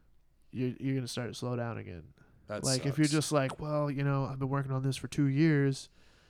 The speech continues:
Speaker 1: and I haven't done shit."
Speaker 2: Mm.
Speaker 1: And then you get caught up in that thought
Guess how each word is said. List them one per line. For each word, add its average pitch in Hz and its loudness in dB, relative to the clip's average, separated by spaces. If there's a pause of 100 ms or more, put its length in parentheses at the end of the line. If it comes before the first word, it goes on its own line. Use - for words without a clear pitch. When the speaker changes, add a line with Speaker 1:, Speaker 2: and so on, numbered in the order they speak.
(180)
Speaker 1:
and 131 -2
I 127 0
haven't 127 0
done 127 -2
shit." 147 2 (180)
Speaker 2:
Mm. 110 -8 (640)
Speaker 1:
And 135 -2
then 147 8
you 147 6
get 135 0
caught 139 0
up 135 0
in 135 -4
that 120 -8
thought 143 2